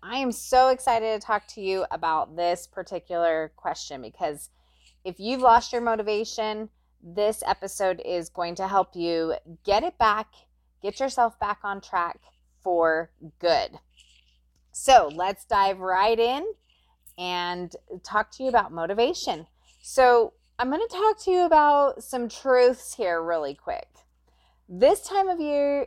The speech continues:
it's the end of January right now as I'm recording this, and there's lots of people that have started out strong with the New Year's resolutions. Maybe you're one of them. And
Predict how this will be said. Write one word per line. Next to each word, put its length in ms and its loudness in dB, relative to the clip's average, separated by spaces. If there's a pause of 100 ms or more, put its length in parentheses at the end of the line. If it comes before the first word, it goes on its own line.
it's 200 -10
the 240 -10
end 180 -2
of 60 -4
January 560 0
right 200 0
now 280 -2
as 180 -2
I'm 180 -6
recording 460 -8
this, 340 -8 (160)
and 520 -4 (240)
there's 320 -2
lots 460 4
of 60 -14
people 300 -2
that 160 -4
have 80 -8
started 320 -4
out 160 -4
strong 400 0
with 140 -10
the 80 -14
New 120 -12
Year's 280 -10
resolutions. 1040 -4 (280)
Maybe 280 -8
you're 200 -2
one 280 0
of 140 0
them. 420 -2 (420)
And 240 0